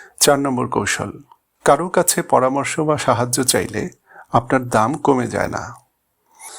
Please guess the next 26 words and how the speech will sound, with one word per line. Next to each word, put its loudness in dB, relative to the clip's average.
আমরা 4
যেসব 0
জায়গায় 2
লাজুক 2
হয়ে 2
যাই, -2
তার 4
একটি -4
হচ্ছে 0
প্রশ্ন 0
করার 0
সময়। -6
আমরা 4
ভাবি, -4
"এমন 2
একটি 0
ফালতু 0
প্রশ্ন -2
করলে 0
সবাই 2
আমাকে -4
নির্বোধ 0
ভাববে।" -4
কিন্তু 2
অ্যারিস্টটল 0
বলেন, -2